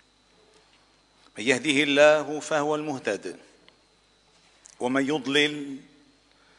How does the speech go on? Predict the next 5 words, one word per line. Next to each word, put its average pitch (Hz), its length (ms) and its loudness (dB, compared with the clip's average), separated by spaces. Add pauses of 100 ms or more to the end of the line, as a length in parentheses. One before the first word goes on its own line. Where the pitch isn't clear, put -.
(360)
فلن 131 460 2
تجد 120 360 0
له 120 300 0
وليا 113 540 -2
مرشدا، 107 680 -4